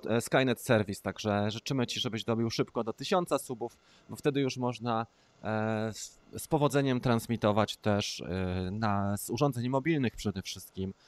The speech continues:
i tego ci na pewno życzymy, także Marcinowi dajemy tu wielki, wielki, e, kciuk do góry. Dobrze, słuchajcie,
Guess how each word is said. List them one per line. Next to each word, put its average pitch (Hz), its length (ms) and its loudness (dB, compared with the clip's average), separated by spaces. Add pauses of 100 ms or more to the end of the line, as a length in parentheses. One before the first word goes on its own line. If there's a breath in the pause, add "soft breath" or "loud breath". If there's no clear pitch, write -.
(240 soft breath)
i - 20 -18
tego 110 200 0
ci - 140 -2
na 98 100 2
pewno 92 280 0
życzymy, 98 420 -2
także 101 300 -2
Marcinowi 98 520 0
dajemy 92 360 0
tu 92 220 -4 (420 soft breath)
wielki, 104 720 -2
wielki, 95 760 -2 (120)
e, 92 580 0 (340)
kciuk 107 340 -2
do 117 120 6
góry. 107 340 6 (640 loud breath)
Dobrze, 160 340 10
słuchajcie, 104 640 4